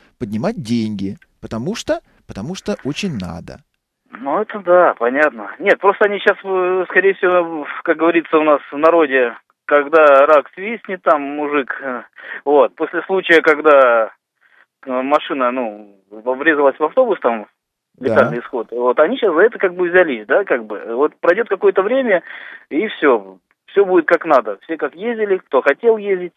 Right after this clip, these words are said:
Speaker 2: и будут ездить.
Speaker 1: Конечно, ком-, компания
Speaker 2: Ну.
Speaker 1: щас закончится, и будет всё то же самое, потому что ведь, э, люди приходят в гаи,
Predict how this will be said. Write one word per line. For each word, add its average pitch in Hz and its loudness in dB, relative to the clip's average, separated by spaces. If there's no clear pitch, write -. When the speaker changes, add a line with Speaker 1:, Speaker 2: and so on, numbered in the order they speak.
Speaker 2:
и 294 -12
будут - -10
ездить. 104 -8
Speaker 1:
Конечно, 165 -6
ком-, 151 -8
компания 185 -6
Speaker 2:
Ну. 302 -6
Speaker 1:
щас 170 -8
закончится, 170 -8
и 151 -6
будет 160 -6
всё 170 -10
то 165 -4
же 156 -4
самое, 226 -2
потому 165 -6
что - -8
ведь, - -8
э, 117 -8
люди 123 -10
приходят 135 -8
в 107 -12
гаи, 104 -4